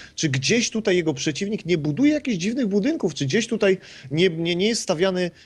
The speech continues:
e, jakieś proksy albo coś w tym stylu. E, no i co?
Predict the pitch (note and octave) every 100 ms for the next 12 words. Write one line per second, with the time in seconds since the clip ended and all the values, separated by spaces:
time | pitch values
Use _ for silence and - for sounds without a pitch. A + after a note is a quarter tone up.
0 | - F#2+ - D#3+ D#3 E3 - D#3+ G#3 A#3
1 | - C3 A#2 A2+ A2+ B2+ C3 B2+ C3+ A#2+
2 | A2 C#3 - - - - - - C3+ C#3
3 | C#3 C#3+ C#3+ D3 G#3 C#4 - B2+ A2+ A2+